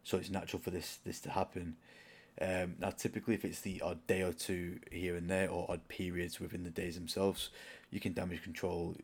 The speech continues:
You know, we can. it, it's a lot easier to, to manage around.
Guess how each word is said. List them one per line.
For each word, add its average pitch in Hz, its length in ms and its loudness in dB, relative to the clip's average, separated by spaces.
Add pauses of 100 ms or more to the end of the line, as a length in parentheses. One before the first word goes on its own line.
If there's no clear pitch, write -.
You 87 100 -4
know, 87 60 -2
we 87 120 -4
can. 85 260 -4 (400)
it, - 120 -8
it's - 220 -2
a 98 40 2
lot 87 160 0
easier 87 260 -2
to, 90 320 0
to - 200 -8
manage 87 320 -2
around. 87 400 -2